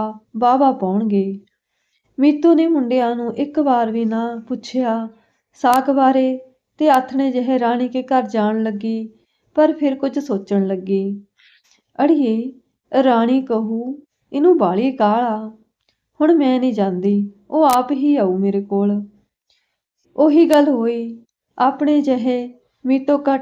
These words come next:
ਸਾਰਾ ਟੱਬਰ ਘਰੇ ਹੀ ਸੀ। ਆਥਣੇ ਜਿਹੇ ਮੀਤੋ ਕਾ ਸਾਰਾ ਟੱਬਰ ਘਰੇ ਹੀ ਸੀ।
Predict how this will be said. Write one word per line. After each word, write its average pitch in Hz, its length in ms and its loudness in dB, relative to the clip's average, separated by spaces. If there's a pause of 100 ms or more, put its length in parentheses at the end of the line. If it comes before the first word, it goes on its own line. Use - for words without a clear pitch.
(120)
ਸਾਰਾ 262 320 0
ਟੱਬਰ 247 420 -4
ਘਰੇ 233 240 0
ਹੀ 226 180 -4
ਸੀ। 226 460 -8 (680)
ਆਥਣੇ 285 480 0
ਜਿਹੇ 233 380 -4 (560)
ਮੀਤੋ 285 360 0
ਕਾ 285 140 0
ਸਾਰਾ 277 360 0
ਟੱਬਰ 233 400 -6
ਘਰੇ 233 240 0
ਹੀ 226 220 -4
ਸੀ। 220 420 -8